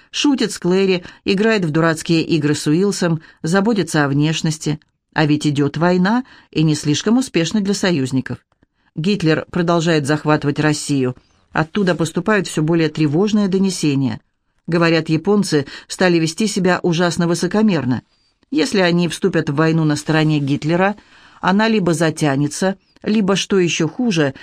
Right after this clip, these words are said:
он победит, и тогда будет как прошлым летом.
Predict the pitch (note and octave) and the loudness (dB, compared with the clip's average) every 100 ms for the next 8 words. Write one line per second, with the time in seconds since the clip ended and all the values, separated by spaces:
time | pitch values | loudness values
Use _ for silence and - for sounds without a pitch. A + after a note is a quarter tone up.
0 | - - G#3+ G#3 G#3 F#3+ A3 A#3 G3 - | -12 -2 2 2 0 0 0 0 -2 -4
1 | - - E3+ E3 D3 D#3 G3 D#3+ D3 - | -16 -6 -2 0 0 0 0 0 -2 -2
2 | D#3+ - D#3+ - E3 C#3+ C3+ B2+ A#2+ | -4 -2 -4 -2 0 0 -2 -2 -6